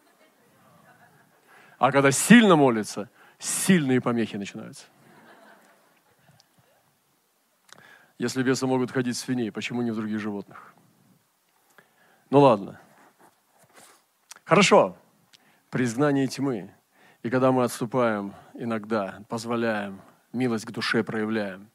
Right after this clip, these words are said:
Помните, как к нам приезжал Чей и говорил: «Так, там бесы что-то начали», он говорит: «Только тихо выходи. А ну-ка тихо выходи. Так, выходи только тихо». Ну, чтобы не портить нам всем праздник.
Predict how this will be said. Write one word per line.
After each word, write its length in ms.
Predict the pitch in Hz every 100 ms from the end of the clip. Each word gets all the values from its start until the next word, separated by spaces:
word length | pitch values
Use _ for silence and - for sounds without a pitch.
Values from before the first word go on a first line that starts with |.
| _ -
Помните, 360 | 156 131 110
как 120 | 107
к 40 | 98
нам 160 | 110
приезжал 300 | 104 110 107
Чей 220 | 98 113 101
и 40 |
говорил: 360 | 107 107 98 - - - _ _ - _
«Так, 220 | 151 123
там 120 | 127 127
бесы 280 | 135 127
что-то 180 | 117 117
начали», 140 | 131 117
он 40 |
говорит: 180 | 107 - _
«Только 220 | - 143
тихо 240 | - 139 117
выходи. 400 | 107 - 95 - _ _ _ _ - - - 233 233 220 220 _ _ _ _ _ _ _ _ _ -
А 80 |
ну-ка 220 | 131 135 -
тихо 240 | 123 117
выходи. 380 | 110 - 107 101 - _ - _ _ _ - -
Так, 200 | - 151 139
выходи 320 | 143 160 175
только 280 | 147 123 127
тихо». 380 | - - - - _ _ _ _ _ _ _ _ _ _ _ _ _ _ _ _ _ _ -
Ну, 100 | 170
чтобы 240 | - 131
не 100 | 139
портить 320 | 143 139 120
нам 120 | 117 113
всем 200 | - 107
праздник. 460 | 110 92 92 -